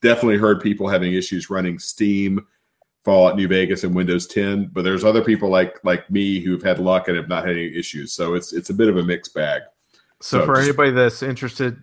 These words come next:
Speaker 2: the reason we're not running a Fallout three is because Windows ten, forget about it.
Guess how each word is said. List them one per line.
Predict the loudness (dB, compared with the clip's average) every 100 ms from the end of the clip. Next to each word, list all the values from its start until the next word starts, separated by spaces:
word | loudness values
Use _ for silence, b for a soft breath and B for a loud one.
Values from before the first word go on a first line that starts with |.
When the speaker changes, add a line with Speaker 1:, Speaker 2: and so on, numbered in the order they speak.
| _
Speaker 2:
the | -12 -6
reason | -4 -2 -2
we're | 0
not | 0 -2
running | -2 -4 -4
a | -8
Fallout | -4 -4 -4 -6
three | -8 -4 -2 -4 -8 -10
is | -10 -10
because | -10 -10 -10 -12 -8
Windows | -4 -4 -6
ten, | -8 -4 -2 -4 -8 b b b b
forget | -12 -6 -2 -2
about | -2 -4 -8 _ -16
it. | -14 -14 -12 -10 -4 -4 -6